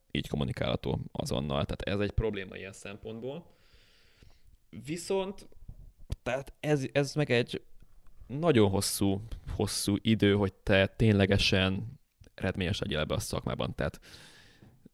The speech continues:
azért, mert te megnézed egy képzést, nem fogsz tudni még jól hirdetni. Közöd nincs arról, hogy hogyan kell pénzt csinálni az ügyfelednek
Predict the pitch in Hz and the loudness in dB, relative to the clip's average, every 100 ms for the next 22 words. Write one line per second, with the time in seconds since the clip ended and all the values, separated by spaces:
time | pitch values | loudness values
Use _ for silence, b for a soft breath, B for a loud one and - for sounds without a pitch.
0 | _ - 147 123 95 - 101 101 98 107 | _ 2 4 2 2 0 -2 -2 -2 -2
1 | 104 101 107 120 - - - - 78 - | 0 2 4 4 2 -4 -4 -4 -2 -2
2 | - - - - - - - _ _ - | -2 -6 -6 -8 -8 -10 -10 _ _ -16
3 | - - 131 120 - - - - - - | -6 2 4 4 0 -4 -4 -2 -2 -4
4 | - - - - - - - 76 76 - | -6 -8 -8 -4 -4 -4 -6 -6 -6 -8
5 | - - 85 82 71 - - | -12 -10 -10 -8 -10 -10 -14